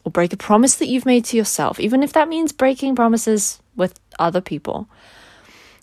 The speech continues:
ultimately, you need to put yourself first. And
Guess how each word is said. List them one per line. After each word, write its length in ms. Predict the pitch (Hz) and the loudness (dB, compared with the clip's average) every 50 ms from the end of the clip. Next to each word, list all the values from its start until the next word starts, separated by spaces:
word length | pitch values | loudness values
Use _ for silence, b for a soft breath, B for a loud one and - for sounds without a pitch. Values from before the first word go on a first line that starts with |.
| b - | b -2
ultimately, 720 | 180 190 190 - 214 220 - - 240 240 247 269 294 311 _ _ _ _ _ _ _ _ _ _ _ - | -2 0 2 4 4 4 4 4 2 2 2 2 0 -4 _ _ _ _ _ _ _ _ _ _ _ -6
you 200 | 202 190 185 180 | -4 -2 0 0
need 560 | 180 175 165 170 175 170 175 190 196 185 180 | 0 -2 -2 -2 -2 0 2 2 2 2 0
to 280 | - - - - - 214 | -2 -6 -10 -8 -10 -8
put 240 | - - 180 - | -2 0 0 0
yourself 460 | - - 156 165 - - 160 147 151 - | 0 0 -2 -2 -2 -2 -2 -4 -6 -8
first. 680 | - - - - - - - - - - - - - _ _ _ _ _ _ _ _ _ _ _ _ _ _ _ _ _ - - _ _ - - _ _ _ _ | -10 -8 -6 -6 -6 -6 -8 -10 -14 -16 -16 -18 -20 _ _ _ _ _ _ _ _ _ _ _ _ _ _ _ _ _ -20 -20 _ _ -20 -20 _ _ _ _
And 400 | - 202 220 220 214 214 220 208 | 4 6 6 6 6 4 2 0